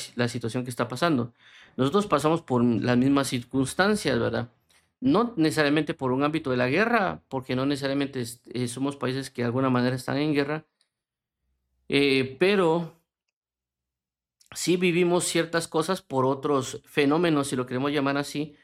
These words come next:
no como que puede haber una guerra, pero a veces puede toparse,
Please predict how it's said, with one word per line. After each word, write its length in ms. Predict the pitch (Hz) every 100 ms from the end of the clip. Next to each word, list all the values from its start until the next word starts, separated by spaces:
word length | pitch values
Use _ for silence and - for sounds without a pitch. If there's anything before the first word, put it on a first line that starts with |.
| _ -
no 200 | 139 147
como 240 | 147 131
que 100 | 123
puede 200 | 117 135
haber 160 | 139 143
una 160 | 139
guerra, 460 | 135 160 139 139 -
pero 360 | - 120 113 113
a 80 | 127
veces 240 | 131 139
puede 260 | - 131 135
toparse, 600 | 131 117 127 131 131